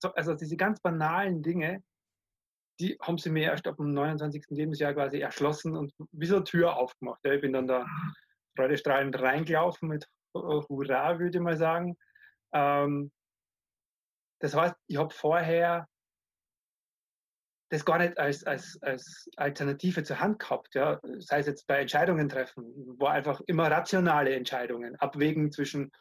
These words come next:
ja, ist das gut, ist es nicht gut. Klar spielt da so ein bisschen das Gefühl da rein, aber das bewusst zu nutzen, so,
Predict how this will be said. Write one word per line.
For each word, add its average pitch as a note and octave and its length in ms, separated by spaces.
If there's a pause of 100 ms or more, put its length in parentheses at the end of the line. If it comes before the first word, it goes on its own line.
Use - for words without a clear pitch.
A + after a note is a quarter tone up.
(300)
ja, C#3 260 (340)
ist - 140
das - 100
gut, F#3 220
ist F3+ 140
es C3 60
nicht D#3+ 200
gut. F3 240 (320)
Klar E3 260
spielt F#3+ 300
da E3 60
so E3 80
ein D#3 60
bisschen F#3 220
das D#3+ 120
Gefühl F3 340
da E3 100
rein, D3 260
aber C#3 160
das C#3+ 180 (240)
bewusst D#3+ 640
zu E3 120
nutzen, D3+ 600 (300)
so, C#3+ 180